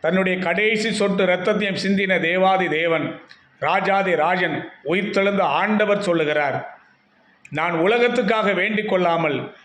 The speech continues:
எனக்கு தந்தவர்களுக்காக வேண்டிக் கொள்ளுகிறேன்." ஆம், இன்றைக்கும் அவர் பிதாவின் வலது பரிசத்தில் கிறிஸ்தவர்களுக்காக, தன்னை ஏற்றுக்கொண்ட தேவ ஜனங்களுக்காக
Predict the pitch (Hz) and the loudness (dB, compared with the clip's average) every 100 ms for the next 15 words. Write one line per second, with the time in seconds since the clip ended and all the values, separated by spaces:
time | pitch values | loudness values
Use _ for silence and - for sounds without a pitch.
0 | _ - 156 202 202 185 170 175 196 220 | _ -4 -2 0 0 0 0 0 2 2
1 | 208 190 190 160 143 135 117 - 160 175 | 2 2 0 0 2 0 -2 -4 -4 -2
2 | 170 156 143 135 120 - - - 156 170 | 0 0 0 0 -2 -6 -16 -6 -2 0
3 | 170 - - - 147 175 208 208 208 196 | -2 -6 -12 -14 -6 -2 0 0 -2 -2
4 | 202 165 165 170 190 202 202 160 156 196 | -2 -2 0 0 0 2 2 0 2 2
5 | 202 180 175 170 170 156 156 - - _ | 2 0 -2 -2 -4 -4 -8 -12 -20 _
6 | _ _ - 226 247 208 233 220 214 208 | _ _ -2 0 2 2 2 2 2 2
7 | 180 151 131 - - 190 202 190 240 240 | 0 0 -2 -2 -4 -2 0 0 0 0
8 | 240 226 220 214 180 208 220 208 - 190 | 0 0 2 2 2 0 0 0 0 0
9 | 240 226 214 190 156 143 | 0 0 0 0 0 0